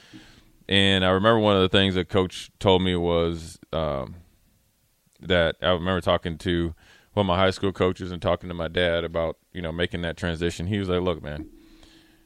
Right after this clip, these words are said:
I'm gonna break it down really simple for you. You go out there and practice hard as you can. You prepare every single day like it's a game.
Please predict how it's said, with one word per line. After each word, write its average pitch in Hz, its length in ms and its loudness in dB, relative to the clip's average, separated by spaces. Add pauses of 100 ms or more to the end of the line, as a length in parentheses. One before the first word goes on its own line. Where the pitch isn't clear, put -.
(400)
I'm 85 220 -4
gonna 101 100 0
break 92 220 2
it 90 60 -4
down 90 220 0
really 90 200 0
simple 87 340 -4
for 87 200 -2
you. 87 100 -4
You 85 80 -6
go 90 160 0
out 90 100 0
there 90 120 -2
and 85 80 -8
practice 87 380 -2
hard 87 200 0
as 85 80 -8
you 85 80 -8
can. 87 220 -4
You 85 80 -8
prepare 87 640 0
every 87 280 -2
single 87 280 -4
day 87 240 -2
like 82 220 -4
it's 82 160 -10
a 90 40 -8
game. 82 480 -8